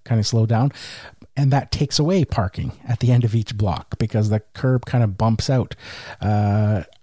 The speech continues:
out past to where, you know, cars would be, uh, parked.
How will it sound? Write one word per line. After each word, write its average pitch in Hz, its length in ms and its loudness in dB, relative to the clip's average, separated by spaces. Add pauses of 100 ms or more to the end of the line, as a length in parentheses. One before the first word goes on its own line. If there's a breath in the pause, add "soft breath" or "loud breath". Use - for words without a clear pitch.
(120)
out 131 280 0
past 117 380 -2
to 120 80 0
where, 107 400 2
you 135 100 -2
know, 113 120 2
cars 123 400 0
would 113 160 0
be, 104 400 0
uh, 98 200 0
parked. - 500 -4